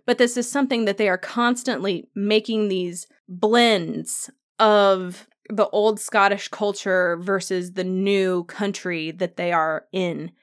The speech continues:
making a new life for themselves. It's something Jamie is very in tune with, and I think that it benefits him to be in tune with that side of things, to see what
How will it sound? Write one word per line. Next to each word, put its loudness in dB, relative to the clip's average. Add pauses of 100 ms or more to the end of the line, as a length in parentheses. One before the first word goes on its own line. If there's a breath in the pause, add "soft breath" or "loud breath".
(120 soft breath)
making 2
a 2
new 2
life 2
for -2
themselves. -6 (440)
It's -14
something 0 (160)
Jamie 2
is 0
very 4
in -2
tune 0
with, -4 (340)
and 0
I -2
think -4
that 2 (420 soft breath)
it 4 (120)
benefits 2
him -4
to 2
be 2
in 2
tune 0
with -2
that 2
side 0
of 0
things, -6
to 0 (800 soft breath)
see 0
what 2